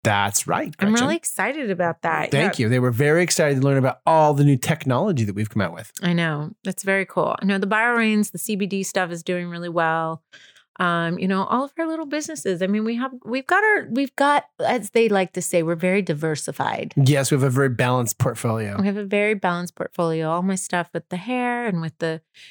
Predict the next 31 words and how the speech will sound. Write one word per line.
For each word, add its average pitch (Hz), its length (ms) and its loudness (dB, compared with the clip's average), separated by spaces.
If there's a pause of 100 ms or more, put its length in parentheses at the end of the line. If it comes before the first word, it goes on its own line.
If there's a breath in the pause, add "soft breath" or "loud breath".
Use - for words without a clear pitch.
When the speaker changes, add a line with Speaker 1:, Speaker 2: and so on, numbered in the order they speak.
(140 loud breath)
Speaker 2:
you 190 80 -2
know, 170 120 0
supplements 226 680 0
that 214 140 2
I'm 214 160 2
doing 196 720 -2
and, 156 400 -4
you 180 80 -6
know, 170 100 -4
the 160 60 0
Speaker 1:
Wait 180 80 4
a - 20 2
minute. 151 140 2
You 180 100 6
Speaker 2:
Gretchen 208 40 8 (120)
Speaker 1:
made - 0 -
me 190 100 4
take 175 280 0
something 151 360 4
new 147 160 6
today, 107 280 2
though. 80 240 -8 (300)
Speaker 2:
Yeah. 165 360 -4
Speaker 1:
This 202 160 4
is 214 60 2
the, 180 80 4
this 147 340 2
is 151 140 4
what's 127 180 2
really 123 180 4
fun. 92 300 -2